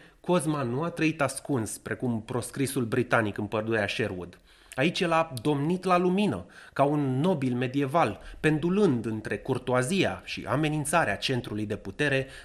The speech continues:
de la București. În Vale s-a retras la nevoie ca într-o fortăreață inexpugnabilă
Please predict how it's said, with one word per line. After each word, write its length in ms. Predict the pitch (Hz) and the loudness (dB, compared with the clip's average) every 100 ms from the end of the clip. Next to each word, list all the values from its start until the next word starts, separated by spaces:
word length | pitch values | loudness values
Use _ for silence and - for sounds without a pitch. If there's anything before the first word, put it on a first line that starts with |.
| - | -6
de 100 | 127 | 0
la 100 | 131 | 2
București. 600 | 131 135 151 92 - - - - - | 2 0 0 -2 -6 -14 -20 -20 2
În 180 | 147 175 | 4 6
Vale 300 | 180 208 180 | 4 2 2
s-a 160 | 185 | 0
retras 340 | 175 175 185 170 | -2 0 -2 0
la 100 | 165 | 0
nevoie 380 | 165 151 170 160 | 0 0 0 2
ca 120 | 170 | 0
într-o 200 | 170 160 | 0 -2
fortăreață 640 | - 143 - 156 156 - | 0 -2 0 -2 -2 0
inexpugnabilă 920 | 120 123 - - 123 123 120 98 95 | 0 -2 -4 -8 -2 2 2 0 -6